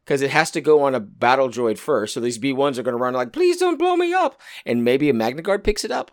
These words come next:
Magnas are good to go charge in there, but I didn't wanna, it's too much of a dice,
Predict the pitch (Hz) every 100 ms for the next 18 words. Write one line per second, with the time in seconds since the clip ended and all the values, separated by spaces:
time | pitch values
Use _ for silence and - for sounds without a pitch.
0 | _ _ _ _ _ _ _ - 175 185
1 | 202 175 135 113 135 - 185 139 113 147
2 | 117 95 104 98 95 90 90 - - -
3 | 151 165 170 - 147 135 - 117 110 98
4 | _ 147 139 - - _ _ - 160 139
5 | 117 101 98 -